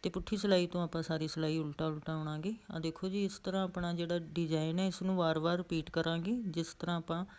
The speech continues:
ਸ਼ੁਰੂ ਤੋਂ ਲੈ ਕੇ ਚਾਰ ਸਿਲਾਈਆਂ ਆਪਾਂ ਸਾਫ਼ ਚੜ੍ਹਾ ਕੇ, ਜਿਵੇਂ ਕਿ ਚਾਰ ਕੁੰਡੇ ਉਲਟੇ ਤੇ ਬਾਰਾਂ ਕੁੰਡੇ ਸਿੱਧੇ, ਤੇ ਉਸ ਤੋਂ ਅੱਗੇ ਫਿਰ ਇਸੇ ਤਰ੍ਹਾਂ ਹੀ ਇੱਕ ਸਿਲਾਈ ਦਾ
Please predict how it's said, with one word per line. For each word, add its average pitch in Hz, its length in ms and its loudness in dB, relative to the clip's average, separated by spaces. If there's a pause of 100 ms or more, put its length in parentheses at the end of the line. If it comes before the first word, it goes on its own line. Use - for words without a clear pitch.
(320)
ਸ਼ੁਰੂ 185 240 2
ਤੋਂ 190 140 2
ਲੈ 165 140 4
ਕੇ 233 200 0 (480)
ਚਾਰ 165 240 6
ਸਿਲਾਈਆਂ 170 440 0
ਆਪਾਂ 165 240 -2
ਸਾਫ਼ 160 340 -2
ਚੜ੍ਹਾ 175 280 2
ਕੇ, 196 200 -2 (1120)
ਜਿਵੇਂ 165 360 2
ਕਿ 185 260 0 (280)
ਚਾਰ 165 420 8
ਕੁੰਡੇ 170 520 2 (100)
ਉਲਟੇ 170 480 2 (540)
ਤੇ 165 360 0 (640)
ਬਾਰਾਂ 165 300 4
ਕੁੰਡੇ 156 320 0 (120)
ਸਿੱਧੇ, 143 380 -4 (540)
ਤੇ 180 60 2
ਉਸ - 140 -4
ਤੋਂ 190 160 2
ਅੱਗੇ 170 180 0
ਫਿਰ 170 220 0
ਇਸੇ 160 280 0
ਤਰ੍ਹਾਂ 160 220 0
ਹੀ 196 120 0 (400)
ਇੱਕ - 180 -2
ਸਿਲਾਈ 151 380 0
ਦਾ 170 160 0